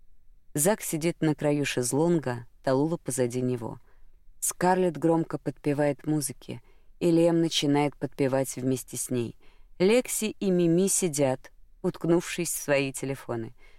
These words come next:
Скарлетт передаёт Талуле пиво, и та берёт у неё бутылку. «За встречу», — говорит Скарлетт, пританцовывая, и протягивает свою бутылку Талуле.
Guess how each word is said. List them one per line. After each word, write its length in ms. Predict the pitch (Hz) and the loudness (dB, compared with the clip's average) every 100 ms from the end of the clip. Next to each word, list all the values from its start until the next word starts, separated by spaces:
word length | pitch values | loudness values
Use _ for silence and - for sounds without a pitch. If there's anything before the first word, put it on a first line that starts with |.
| - _ - - | -20 _ -20 -16
Скарлетт 460 | - 185 175 160 - | -4 0 2 0 -2
передаёт 480 | 151 143 143 143 135 | 0 2 2 2 0
Талуле 380 | 139 131 131 127 | -4 -2 -2 -2
пиво, 300 | - 190 185 | -2 0 0
и 80 | 143 | 0
та 180 | - 156 | 0 0
берёт 420 | 135 131 151 - | 2 2 0 0
у 40 | |
неё 240 | 135 131 135 | -2 0 -2
бутылку. 580 | 131 - 131 - 127 120 - - - - - - | -6 -2 -2 -2 -8 -12 -14 -20 -20 -20 -20 -12
«За 300 | 151 165 185 | -2 2 2
встречу», — 920 | 175 - - 165 170 - - 147 131 131 - - | 0 -6 -2 0 0 0 -4 -4 -6 -8 -18 -10
говорит 380 | 147 147 135 - | -2 0 0 0
Скарлетт, 500 | - - 175 180 170 - | -2 2 0 0 -4 -6
пританцовывая, 1000 | 151 - 127 - 147 139 123 117 117 - - | -6 -4 -2 0 0 0 -2 -6 -10 -12 -8
и 40 | 151 | -4
протягивает 720 | 139 131 - 160 147 135 131 | 0 0 2 0 0 -2 -2
свою 260 | - 131 123 | 0 0 0
бутылку 480 | 127 - 131 - | -2 -2 -4 -4
Талуле. 520 | 131 127 117 117 107 | -4 -4 -2 -4 -4